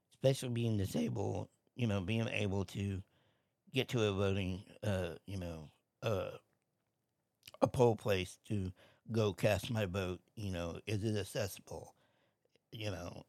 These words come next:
the main thing is, it, is it accessible? Is it easy to manage? You know, even when I did vote, the few times that I remember voting, um, uh, you know,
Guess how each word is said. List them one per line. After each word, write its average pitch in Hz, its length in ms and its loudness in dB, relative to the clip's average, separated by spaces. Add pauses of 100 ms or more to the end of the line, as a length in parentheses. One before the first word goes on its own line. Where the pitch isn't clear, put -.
(140)
the 113 240 0
main 131 180 2
thing 135 160 2
is, 117 160 0
it, 120 240 2
is 120 140 2
it 117 120 0
accessible? - 600 -2
Is 117 140 4
it 123 120 0
easy 131 280 0
to 127 120 0
manage? 131 520 2 (600)
You 123 120 6
know, 110 320 4
even 127 640 6
when 110 200 4
I 110 140 6
did 120 380 2
vote, 101 320 4 (280)
the 120 100 -8
few - 260 -2
times 104 320 2
that 95 100 2
I 98 60 6
remember 101 480 2
voting, 90 420 -4 (680)
um, 90 480 -2 (2000)
uh, 92 320 -2 (1600)
you 131 120 4
know, 95 400 0